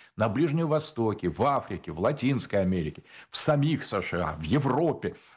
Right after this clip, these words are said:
И, и, идёт по-, просто настоящая гражданская война между сторонниками консервативных сил и либералами-глобалистами, вот этими преданными, преданными однополярности политиками, уже ничего не представляющие, ни-, ничего, кроме вот этой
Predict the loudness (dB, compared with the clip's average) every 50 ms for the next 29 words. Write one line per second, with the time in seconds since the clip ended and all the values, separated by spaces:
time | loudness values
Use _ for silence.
0 | _ 0 0 0 2 2 0 0 0 0 0 0 0 0 -2 -6 -4 0 0 0
1 | 0 0 -4 -4 -2 0 0 0 0 0 0 0 0 0 0 2 2 2 2 0
2 | 0 0 0 0 0 -2 -4 -4 -2 0 0 0 0 0 0 0 0 0 -2 -4
3 | 0 0 2 2 2 2 2 2 0 0 0 0 0 0 -2 -4 -2 0 2 2
4 | 2 2 2 0 -2 -2 -2 -2 -2 -2 -4 -6 -12 -20 _ _ 0 0 2 2
5 | 2 2 2 2 0 0 -2 -2 0 0 0 0 0 0 2 2 2 0 -2 -6
6 | -6 _ 0 2 2 2 0 -2 -8 -6 -2 0 0 2 2 2 2 2 2 2
7 | 0 -2 -2 0 0 2 2 2 2 2 0 -4 -4 -6 -4 -2 -2 0 2 2
8 | 2 2 2 2 0 0 0 0 0 2 2 2 2 0 0 0 0 0 0 0
9 | 0 0 -2 -4 -12 -20 _ _ 0 2 2 2 2 2 0 2 2 2 2 2
10 | 2 2 0 0 2 2 2 2 2 2 2 0 -2 -4 -4 -6 -4 -2 -2 -2
11 | -2 -4 -8 _ _ _ _ -4 -2 0 2 2 2 2 2 0 0 -2 0 0
12 | 0 2 2 2 2 2 2 2 0 0 0 2 2 2 2 0 -2 -2 -4 -4
13 | 0 0 0 2 2 0 -2 -2 -4 -2 0 0 2 2 2 2 2 2 0 0
14 | 0 0 0 0 0 2 2 0 0 0 0 0 0 0 -2 -2